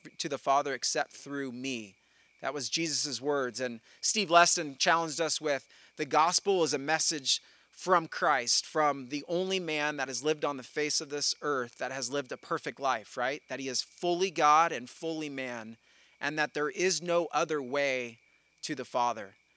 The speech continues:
There was no other way for him other than the cross to provide our way, uh, so that we can be forgiven, right? So now that's the third week. We're gonna, uh, bring up Dominic Avila, and he's gonna teach us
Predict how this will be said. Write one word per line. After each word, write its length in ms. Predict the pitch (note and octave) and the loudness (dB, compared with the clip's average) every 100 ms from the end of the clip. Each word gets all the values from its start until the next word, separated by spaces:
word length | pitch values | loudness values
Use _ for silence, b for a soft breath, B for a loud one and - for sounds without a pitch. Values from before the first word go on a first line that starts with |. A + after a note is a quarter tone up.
| b b | b b
There 140 | C#3+ C#3+ | -4 -2
was 360 | C#3 E3+ D#3+ | 2 2 2
no 340 | D3+ D#3 E3+ F3 | -2 2 2 4
other 280 | D#3 E3 D3+ | 0 0 -2
way 480 | C#3+ C#3 C3 B2 A#2+ | 0 2 0 -2 -10
for 240 | - C#3 | -6 -6
him 480 | C3 C#3+ D3 C3+ B2 b b b - | -6 -4 -4 -4 -8 b b b -4
other 240 | D3 E3 | -2 -2
than 220 | C3 C#3+ | -2 -4
the 80 | B2+ | -6
cross 560 | - - B2+ G#2+ G#2 - | -10 0 2 2 -2 -6
to 140 | - | -6
provide 340 | B2 A#2 C3 C3 | -6 2 2 2
our 120 | A#2 | 0
way, 400 | B2+ A#2+ A#2 G#2 b b b b b | 0 0 0 -6 b b b b b
uh, 220 | C3 A#2+ - | -6 -6 -2
so 200 | - C3+ | -2 -2
that 140 | A#2+ | -2
we 100 | B2+ | -4
can 140 | C3+ A#2+ | -10 -10
be 80 | |
forgiven, 500 | A#2+ A2 A2 A2+ F#2+ | -10 -10 -8 -8 -8
right? 240 | G#2+ C3+ E3+ b b b - | -2 -2 -2 b b b 0
So 180 | F3+ | 2
now 320 | D3+ D#3 E3 B2 | 4 8 8 8
that's 300 | D3 - - | 4 4 -2
the 140 | D3 | -4
third 280 | - D#3 C3 | 0 0 0
week. 200 | A#2+ A2 | -4 -4
We're 160 | C#3 D#3+ | -4 0
gonna, 340 | D#3 C3 A#2 b b b b | 0 0 -2 b b b b
uh, 200 | C3 B2 | -4 -4
bring 320 | A#2+ D3+ D3+ | -2 -2 0
up 180 | C#3 C3 _ _ _ _ _ _ _ - | 0 0 _ _ _ _ _ _ _ -2
Dominic 480 | C#3 D#3 F3+ F#3 - | 0 0 -2 -4 0
Avila, 640 | C3+ D3 C3 A2+ G#2+ A2 - b b | 2 2 0 -8 -6 -8 -12 b b
and 140 | B2+ | -14
he's 220 | C3+ E3+ D#3 | -8 -8 -6
gonna 180 | D#3+ | -6
teach 300 | C3+ E3+ D#3 | -6 -8 -6
us 340 | C#3+ B2+ - | -4 0 0